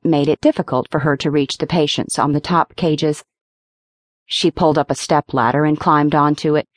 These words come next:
raising herself up high enough to peer into one of the upper cages.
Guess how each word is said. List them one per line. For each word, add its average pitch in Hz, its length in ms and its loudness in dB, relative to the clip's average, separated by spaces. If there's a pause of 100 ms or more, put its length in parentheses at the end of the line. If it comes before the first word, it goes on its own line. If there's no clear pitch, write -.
(420)
raising 196 420 2
herself 180 460 0
up 156 160 0
high 160 220 2
enough 127 360 0
to - 80 -6
peer 165 320 0
into 165 320 0
one 147 160 2
of 135 80 -4
the - 140 0
upper 139 240 -2
cages. 196 560 -4